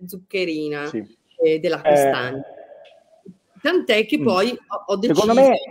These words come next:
Speaker 3: ha
Speaker 1: Dimmi.
Speaker 3: Mm. Cioè,
Speaker 1: Mm?
Speaker 3: sì.
Speaker 1: Cioè,
Speaker 3: Concordo.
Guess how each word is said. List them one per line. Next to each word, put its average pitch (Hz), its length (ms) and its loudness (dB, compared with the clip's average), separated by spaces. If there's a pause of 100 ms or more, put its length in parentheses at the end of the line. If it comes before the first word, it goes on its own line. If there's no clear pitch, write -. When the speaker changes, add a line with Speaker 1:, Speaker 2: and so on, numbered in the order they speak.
Speaker 3:
ha 175 200 4 (840)
Speaker 1:
Dimmi. 196 240 -14 (2250)
Speaker 3:
Mm. 208 200 2 (960)
Cioè, - 260 -2
Speaker 1:
Mm? 254 140 -10
Speaker 3:
sì. 104 120 -6 (560)
Speaker 1:
Cioè, - 140 -20 (120)
Speaker 3:
Concordo. 123 760 2